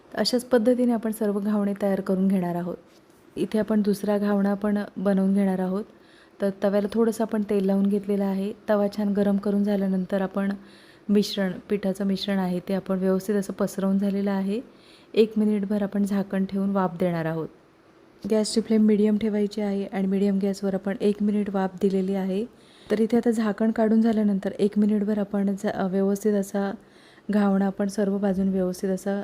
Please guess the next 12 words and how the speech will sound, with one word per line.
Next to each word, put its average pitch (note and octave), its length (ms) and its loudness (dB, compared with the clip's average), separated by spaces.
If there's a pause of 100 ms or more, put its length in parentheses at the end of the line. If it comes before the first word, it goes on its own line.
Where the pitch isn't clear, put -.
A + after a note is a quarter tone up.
(160)
भाजून G3 400 2
घेणार F3 280 -2
आहोत. D#3 180 -8 (560)
तर F#3 80 2
इथे F#3 140 2
घावण्याच्या G3 520 0
आपण G#3 220 -4 (100)
कडा G3+ 260 2
पूर्णपणे G#3+ 640 0
मोकळ्या G3+ 380 0
झाल्यानंतरच G3 760 -2
आपण G#3 280 -4